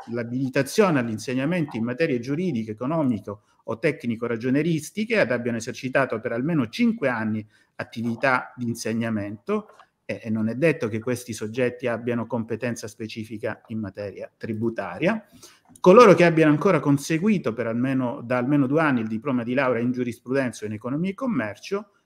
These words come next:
ma poi ancora gli iscritti negli albi degli ingegneri, degli architetti, dei geometri, dei periti edili, dei periti industriali,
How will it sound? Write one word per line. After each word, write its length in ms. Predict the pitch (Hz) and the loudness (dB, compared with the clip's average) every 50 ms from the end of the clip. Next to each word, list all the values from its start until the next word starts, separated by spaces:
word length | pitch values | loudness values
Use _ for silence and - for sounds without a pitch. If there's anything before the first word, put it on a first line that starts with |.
| _ _ | _ _
ma 140 | - 254 254 | -8 -8 -4
poi 300 | 254 - 113 113 127 165 | -2 -2 0 0 0 0
ancora 500 | 214 226 220 - - 123 117 113 127 139 | 0 -2 -4 -4 -6 -6 -6 -6 -6 -6
gli 160 | 139 135 160 | -6 -2 -2
iscritti 720 | 175 170 - - - 208 214 190 139 - - _ - 110 107 | -2 -2 -4 -2 0 2 2 2 -2 -4 -12 _ -12 -8 -6
negli 320 | 110 113 113 117 123 143 | -6 -6 -4 -4 0 0
albi 320 | 156 151 135 117 110 110 | 0 0 0 -4 -8 -8
degli 260 | 107 123 147 143 117 120 | -4 -2 -2 -2 -2 -2
ingegneri, 680 | 117 113 113 170 185 185 185 196 190 196 190 190 185 - _ _ _ _ | -6 -4 -2 -2 -2 -2 -2 -4 -4 -6 -8 -10 -12 -14 _ _ _ _
degli 280 | _ - 135 151 143 131 | _ 2 4 4 6 4
architetti, 800 | 127 123 - - 202 - - 139 123 117 - - _ - - - _ | 2 0 -2 -6 -6 -2 -2 -2 -2 -4 -8 -12 _ -12 -12 -12 _
dei 200 | - 165 175 175 | 0 2 2 2
geometri, 540 | 143 135 127 113 113 120 127 139 - 165 135 | 2 0 -2 0 0 -4 -6 -6 -4 -4 -2
dei 140 | 135 131 | -2 -2
periti 320 | 123 143 143 143 139 - 165 | 0 0 0 -2 0 -2 -4
edili, 380 | 160 143 107 110 107 107 120 | -4 -4 -4 -8 -6 -6 -2
dei 120 | 120 143 143 | -2 -2 0
periti 320 | 139 151 143 135 127 - | 0 -2 -2 -2 -4 -2
industriali, 640 | 127 139 165 170 170 - - 113 98 98 107 117 127 | -4 -2 -2 -2 -6 -6 -10 -10 -10 -10 -8 -10 -10